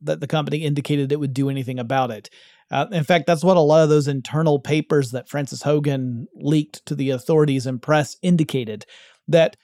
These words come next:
when there were voices inside Facebook that were warning about stuff like misinformation campaigns,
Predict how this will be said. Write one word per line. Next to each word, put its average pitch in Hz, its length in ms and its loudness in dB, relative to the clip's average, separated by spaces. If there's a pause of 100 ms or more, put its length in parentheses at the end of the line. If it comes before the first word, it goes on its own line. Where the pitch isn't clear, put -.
(160)
when 180 240 4
there 190 160 6
were 175 280 6
voices 156 580 2
inside 165 480 2
Facebook 151 440 0
that 170 120 -2
were 143 180 -2
warning 160 640 0 (100)
about 165 400 0
stuff 165 380 0
like 143 280 0 (400)
misinformation 151 840 0
campaigns, 165 560 0